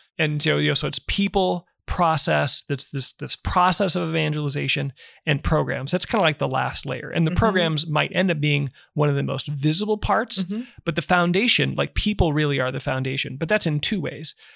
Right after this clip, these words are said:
Speaker 1: People are the foundation in that that's the fundamental basic cell building block. Like, that's what we're really trying to serve, individual souls. But as you get to the building phase,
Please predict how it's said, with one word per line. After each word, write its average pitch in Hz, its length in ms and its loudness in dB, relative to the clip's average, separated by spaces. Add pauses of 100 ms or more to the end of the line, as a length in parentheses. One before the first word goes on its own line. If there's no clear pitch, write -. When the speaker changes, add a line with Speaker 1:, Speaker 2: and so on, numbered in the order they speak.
Speaker 1:
People 214 300 2
are 185 40 2
the 175 120 2
foundation 156 520 0
in 143 180 0
that 131 300 -4
that's 147 360 0
the - 160 -6
fundamental 147 1080 0 (140)
basic 156 440 2 (100)
cell 143 640 4
building 147 400 2
block. 131 260 0
Like, 151 140 2
that's 208 160 0
what 156 140 0
we're 147 100 0
really 143 220 -2
trying 135 160 -4
to 123 80 -6
serve, 127 360 -2 (140)
individual 147 600 0
souls. - 540 0 (500)
But 185 360 2 (240)
as 170 360 4
you 165 100 2
get 160 260 0
to 160 140 2
the 135 200 -2
building 175 440 0
phase, 131 520 -2